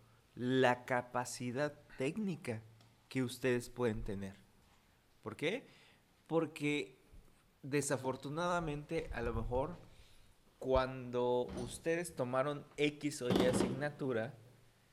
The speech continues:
era un profesor que tenía un, una concepción muy técnica,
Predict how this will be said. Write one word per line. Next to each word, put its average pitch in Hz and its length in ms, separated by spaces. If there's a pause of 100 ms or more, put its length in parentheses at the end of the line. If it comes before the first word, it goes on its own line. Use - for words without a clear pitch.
(300)
era 131 580
un 170 260
profesor 143 680 (840)
que 123 120
tenía 131 560
un, 135 600 (320)
una 143 340
concepción 123 840
muy 143 540
técnica, 127 880